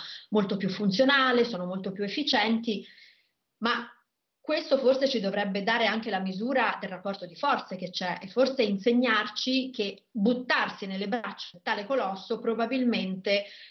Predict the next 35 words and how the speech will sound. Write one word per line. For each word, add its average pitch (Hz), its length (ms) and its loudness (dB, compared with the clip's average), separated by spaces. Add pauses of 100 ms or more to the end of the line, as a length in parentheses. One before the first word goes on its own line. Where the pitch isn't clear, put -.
non 226 220 2
ci 233 120 4
aiuterà 220 540 2
a 208 40 -4
fare 196 260 -2
meglio, 202 680 -2
ma 208 180 0 (920)
determinerà 233 920 2
un 202 120 -6
dato 190 280 -4
peggiore. 170 580 -8
Ed 339 140 0
è 349 80 0
infatti 269 400 0
quello 214 160 0
che 190 100 -4
è 180 40 -2
successo, 196 680 -4
perché 240 320 0
nel 180 180 -4
duemiladiciannove, 269 880 4 (460)
anche 233 320 0
se 196 120 -8
nella 185 260 -2
celebre 196 580 0
visita 208 400 -2
di 180 100 -4
Xi 190 180 -6
Jinping 196 520 4
in 190 100 2
Italia 202 380 2
e 196 40 2
poi 190 120 -4
in 180 80 -6
Francia, 208 600 -2